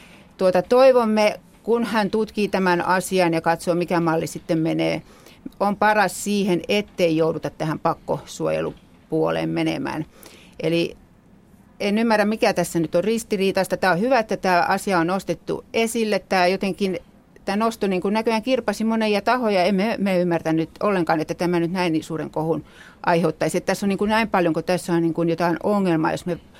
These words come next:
pari kuukautta nyt katsotaan tätä asiaa ja sitten tehdään päätökset, jotka ole, ovat niin kuin maanomistajien, tuota,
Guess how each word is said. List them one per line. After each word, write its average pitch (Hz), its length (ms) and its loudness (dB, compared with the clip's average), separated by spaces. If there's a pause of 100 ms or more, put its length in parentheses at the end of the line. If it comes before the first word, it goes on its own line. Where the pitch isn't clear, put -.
(220)
pari 202 200 2
kuukautta 170 440 0
nyt 165 160 0
katsotaan 175 480 -2
tätä 160 260 -2
asiaa 165 460 0
ja 156 140 -4
sitten 165 360 -2
tehdään 160 400 0 (440)
päätökset, 240 500 2
jotka 202 280 0
ole, 240 400 4
ovat 214 300 2
niin 180 140 0
kuin 190 120 0
maanomistajien, 170 920 0 (640)
tuota, 82 380 0